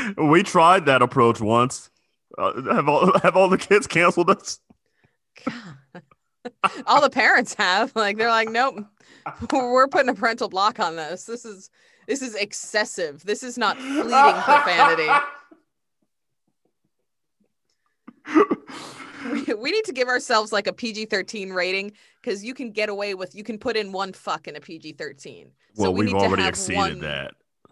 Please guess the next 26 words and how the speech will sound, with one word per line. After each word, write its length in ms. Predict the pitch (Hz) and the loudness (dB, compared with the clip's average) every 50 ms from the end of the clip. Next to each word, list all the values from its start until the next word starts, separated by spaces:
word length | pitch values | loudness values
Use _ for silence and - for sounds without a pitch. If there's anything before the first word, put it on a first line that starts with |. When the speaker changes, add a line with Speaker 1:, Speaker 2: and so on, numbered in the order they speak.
| - 202 185 202 _ _ _ | -20 -18 -18 -18 _ _ _
Speaker 2:
one 340 | 196 202 190 208 226 233 240 | -18 -10 -6 -4 -4 -4 -4
per 180 | - 262 202 | -8 -8 -4
episode, 760 | - 196 202 208 202 - - 202 185 170 170 170 170 160 - - | -4 -6 -6 -6 -12 -12 -8 -8 -6 -6 -6 -8 -10 -12 -8 -6
but, 240 | 170 165 156 147 _ _ - | -4 -4 -4 -6 _ _ -18
you 80 | 180 | -16
know, 200 | 160 131 120 151 | -14 -14 -14 -16
just 240 | 185 185 170 - _ | -14 -16 -18 -18 _
one 260 | 196 190 196 196 196 | -10 -10 -8 -8 -8
well-placed 760 | 185 180 175 170 _ - 156 - 85 - - - - - - _ _ - - - | -8 -8 -8 -8 _ -10 -10 -10 -10 -12 -16 -18 -20 -20 -20 _ _ -20 -12 -10
Speaker 1:
Oh, 220 | 107 107 123 127 | -4 0 2 2
Speaker 2:
F-bomb. 340 | 110 92 92 98 - 120 117 | 2 2 0 -4 -4 0 0
Speaker 1:
let's, 220 | 143 147 - - | 0 0 0 0
okay, 280 | 101 123 - 139 117 110 | 0 0 2 2 2 2
that'll 220 | 104 110 113 117 | 2 2 0 2
be 100 | 107 117 | 2 4
our 120 | 110 104 - | 2 2 2
challenge 360 | - 110 101 101 98 101 - | 0 -2 0 0 -2 -4 -6
for 140 | - 98 92 | -6 -8 -6
next 300 | 92 90 90 - - - | -4 -4 -6 -8 -10 -14
week. 380 | 78 78 - - _ - - _ _ _ _ - _ _ | -14 -14 -16 -16 _ -20 -20 _ _ _ _ -20 _ _
Speaker 2:
We're 180 | 170 185 185 180 | -2 -2 0 0
gonna 140 | 180 170 | 0 -4
forget 280 | 165 185 151 156 151 139 | -6 -6 -4 -4 -4 -2
by 140 | 139 139 131 | -2 -4 -4
next 300 | 117 101 135 - - 123 | -4 -10 -16 -16 -16 -16
week. 180 | 90 62 - | -14 -14 -12